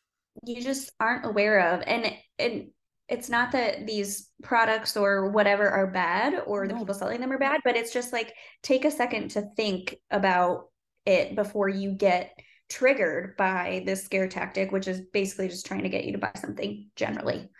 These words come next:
Speaker 2: Yeah. Yeah. It's almost like, is the fear of this impacting my life? And 'cause I agree, like, make those decisions about, like, I know Tyler and I try to do things that are a little bit more, like, sustainable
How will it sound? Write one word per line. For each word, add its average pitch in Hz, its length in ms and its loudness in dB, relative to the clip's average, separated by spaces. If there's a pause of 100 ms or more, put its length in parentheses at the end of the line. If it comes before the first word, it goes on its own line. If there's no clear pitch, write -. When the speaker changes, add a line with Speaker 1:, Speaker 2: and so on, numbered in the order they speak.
(220)
Speaker 2:
Yeah. 196 320 -4 (460)
Yeah. 220 260 4
It's 190 140 -2
almost 220 300 -2
like, 190 340 -4 (840)
is 208 240 6
the 226 120 4
fear 247 440 0
of 202 200 0
this 196 420 2
impacting 202 640 -2
my 175 180 -4
life? 170 760 -2
And 190 480 -2 (760)
'cause 277 200 2
I 359 240 4
agree, 254 300 4
like, 190 300 -2
make 226 340 -2
those 339 220 -4
decisions 226 560 -2
about, 185 340 2
like, 202 240 -2 (420)
I 262 100 4
know 269 260 4
Tyler 254 380 0
and 233 100 0
I 208 100 0
try 202 220 -2
to 202 80 0
do 202 160 -2
things 196 320 -6
that 185 160 0
are 180 240 2
a 196 60 -2
little 202 200 0
bit 196 160 0
more, 180 320 -2
like, 170 200 -4
sustainable 233 1160 0